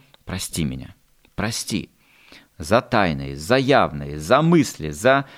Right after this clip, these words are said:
действия, за поступки, за характер мой прости, Господи, прости за всё. И дай мне, Господи, Твоё особое благоволение. Я не знаю, а, вот нельзя назвать слово,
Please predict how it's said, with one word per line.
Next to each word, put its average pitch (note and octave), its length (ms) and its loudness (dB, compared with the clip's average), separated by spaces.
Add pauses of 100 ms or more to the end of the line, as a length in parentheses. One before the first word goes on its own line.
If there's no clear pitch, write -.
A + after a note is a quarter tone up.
(300)
действия, G#2+ 500 2
за G#2+ 160 2
поступки, C#3+ 520 -2
за E2+ 200 0
характер G3+ 600 0
мой F2 160 0
прости, B2+ 480 -2
Господи, E2 360 -4
прости B2 580 0
за D3+ 180 2
всё. B2 360 2 (480)
И A#2 140 0
дай C#3+ 400 2
мне, A#2 180 4
Господи, G#2+ 560 2 (500)
Твоё C#3 680 4 (920)
особое G#2+ 640 2
благоволение. F2+ 800 -4 (680)
Я A#2 120 -2
не C#3+ 80 2
знаю, F#2 280 0 (600)
а, D#2+ 300 -2
вот F2+ 180 -6
нельзя A#2+ 420 2
назвать F#2 340 2
слово, F#2 480 -2